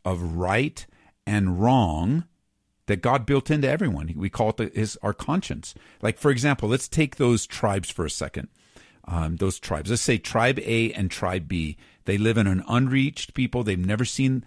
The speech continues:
they don't even have the Bible in their language, never met a Christian. They're in the middle of nowhere. And one night, tribe A decides, "Let's go over to tribe B.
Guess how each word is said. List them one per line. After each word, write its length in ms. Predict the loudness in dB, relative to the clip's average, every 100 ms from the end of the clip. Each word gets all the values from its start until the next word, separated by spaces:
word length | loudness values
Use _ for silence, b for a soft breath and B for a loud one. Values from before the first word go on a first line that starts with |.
| -2
they 100 | 0
don't 120 | 2
even 180 | 2 2
have 180 | 0 0
the 60 |
Bible 360 | -2 0 0 2
in 60 | 0
their 140 | 0
language, 520 | 0 2 2 0 -4 b b 2
never 260 | 4 4
met 140 | 4 2
a 40 |
Christian. 580 | 0 -2 -2 0 0 0 b -2
They're 140 | 2
in 100 | 2
the 60 | 4
middle 260 | 4 4
of 80 | 4
nowhere. 500 | 2 2 2 2 2 b b b _
And 480 | -4 -2 0 -2 -2
one 420 | -6 0 2 4
night, 400 | 2 2 0 -4
tribe 380 | -4 0 2 0
A 380 | 0 2 0 -2
decides, 760 | -2 -4 -2 -2 -4 -4 -8 b b b -2
"Let's 280 | 0 0 2
go 220 | 2 4
over 260 | 2 2
to 80 | 0
tribe 460 | -2 -2 0 0 0
B. 340 | 0 0 -2